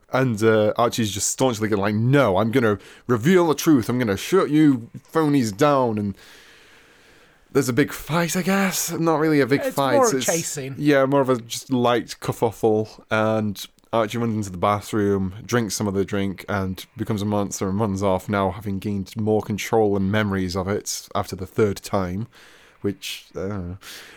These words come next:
Speaker 1: and he runs off towards this, um, big release party kind of thing happening at the headquarters.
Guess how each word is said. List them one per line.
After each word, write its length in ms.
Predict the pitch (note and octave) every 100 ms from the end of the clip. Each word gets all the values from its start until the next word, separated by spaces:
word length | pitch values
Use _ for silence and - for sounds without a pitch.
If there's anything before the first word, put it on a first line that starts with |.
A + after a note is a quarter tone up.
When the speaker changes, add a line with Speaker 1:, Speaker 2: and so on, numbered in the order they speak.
| - -
Speaker 1:
and 600 | A2 A2 G#2 G2+ G2+ - _ _ _ _ _ _ _ _ _ _ _ -
he 80 | C3+
runs 400 | A#2+ C3 A#2+ A2
off 320 | A2 G#2+ -
towards 460 | - A#2 A2+ G2 G2
this, 420 | G#2+ G2 - F#2
um, 500 | F#2+ F#2 F#2 F#2 F2 _ -
big 180 | B2+ G#2+
release 320 | A#2+ D3 -
party 340 | A#2+ G#2+ G#2
kind 240 | G2 G#2+ G2
of 80 |
thing 240 | - G#2 G2+
happening 440 | G#2 G2+ - G2+
at 160 | G2 -
the 140 | F#2
headquarters. 1000 | F2 A2 - - F#2+ F2+ G2+ F#2+ F2+ -